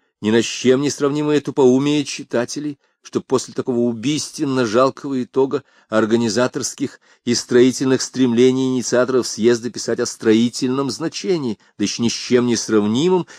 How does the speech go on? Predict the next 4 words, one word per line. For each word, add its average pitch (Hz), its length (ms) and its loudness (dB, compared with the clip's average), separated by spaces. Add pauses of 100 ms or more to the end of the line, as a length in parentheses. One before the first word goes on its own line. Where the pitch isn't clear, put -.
идее 127 840 4
объединения 120 880 -2
вокруг 120 460 -4
лица. 117 680 -6